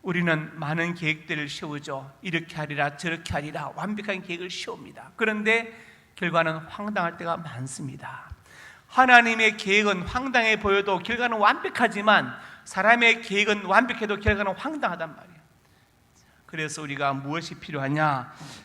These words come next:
말씀에 순종하는 것이 참 중요합니다.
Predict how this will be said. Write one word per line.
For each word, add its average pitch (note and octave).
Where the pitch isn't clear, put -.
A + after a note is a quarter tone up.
말씀에 D3+
순종하는 C#3+
것이 C#3
참 D#3
중요합니다. C3